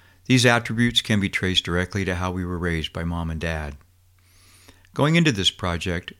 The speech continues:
we each thought we knew our brothers. I know I didn't expect to learn anything new. After all, being the oldest, I was the only one who could claim that I was there for each of their entire lives. As is often the case, how wrong I was.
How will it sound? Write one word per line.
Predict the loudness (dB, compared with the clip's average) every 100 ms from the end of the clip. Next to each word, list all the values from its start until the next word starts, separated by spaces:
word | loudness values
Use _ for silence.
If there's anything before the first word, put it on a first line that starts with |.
| 0
we | 4
each | 4 2
thought | 2 2 2
we | 2
knew | 2
our | 0
brothers. | -2 -2 -2 -4 -6 -6
I | -4 0
know | 2 2
I |
didn't | 2 0
expect | -2 -6 -8 -8
to | -6
learn | -4 -4
anything | -4 -6 -6 -4
new. | -4 -4 -6 _ -20 -14 -6
After | -6 -2 -2
all, | 0 -2 -6 -14 _ -20 -20 -6 2
being | 4 4
the | 4
oldest, | 4 2 0 -2 -6 _ -2
I |
was | 0 2
the | 4
only | 4 6
one | 6 6 4
who | 2
could | -4 -12
claim | -6 -2 0 0
that | -2 -2
I | -2
was | -2 -2
there | 0 0
for | -2 -8 _
each | -4 -2
of | -2
their | 2 2
entire | 0 -2 -2 -2
lives. | -2 -4 -4 -6 -10 -12 _ _ _ _ _ _
As | -4 -2
is | -2
often | -2 -2 -2 -6
the |
case, | -2 0 2 0 -2 -6
how | -8 -6
wrong | 0 0 2 2
I | 0
was. | 0 -2 -2 -4